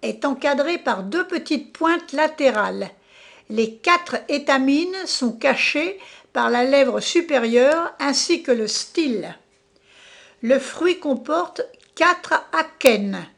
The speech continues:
Ce sont des capsules qui ne se séparent qu'à maturité. Existe aussi le lamier jaune ou ortie jaune, le lamier pourpre à fleurs rouges,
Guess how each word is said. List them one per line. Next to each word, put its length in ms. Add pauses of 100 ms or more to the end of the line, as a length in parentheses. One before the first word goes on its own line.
(640)
Ce 160
sont 160
des 100
capsules 680 (360)
qui 140
ne 100
se 160
séparent 540
qu'à 160
maturité. 840 (1040)
Existe 720
aussi 480
le 100
lamier 640
jaune 580 (520)
ou 120
ortie 380
jaune, 420 (600)
le 180
lamier 520
pourpre 720 (180)
à 140
fleurs 360
rouges, 500